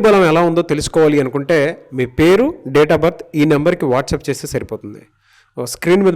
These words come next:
మీకు కాంటాక్ట్ నెంబర్ కనిపిస్తుంది. విజయవాడ కోసం అపాయింట్‌మెంట్ కోసం అయితే నైన్ సెవెన్ జీరో ట్రిపుల్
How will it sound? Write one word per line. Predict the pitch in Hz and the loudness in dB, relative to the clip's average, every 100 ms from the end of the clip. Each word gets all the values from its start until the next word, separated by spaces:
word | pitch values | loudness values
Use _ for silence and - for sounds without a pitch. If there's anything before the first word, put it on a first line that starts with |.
| 165 | 0
మీకు | - | -2
కాంటాక్ట్ | 151 156 - | -4 -4 -4
నెంబర్ | 156 143 139 | -4 -4 -4
కనిపిస్తుంది. | 131 127 131 131 - _ - _ 120 135 | -6 -10 -10 -10 -12 _ -20 _ -4 0
విజయవాడ | 175 208 185 175 165 | 4 4 4 2 -2
కోసం | 185 160 | -2 -4
అపాయింట్‌మెంట్ | 165 165 156 156 | -2 -2 -2 -4
కోసం | 147 143 | -4 -6
అయితే | 135 220 277 - 139 139 | -4 -4 -6 -8 -4 0
నైన్ | 170 185 | 2 2
సెవెన్ | 175 165 143 | 0 0 0
జీరో | 147 220 - _ _ | 0 -2 -6 _ _
ట్రిపుల్ | 160 170 | -2 0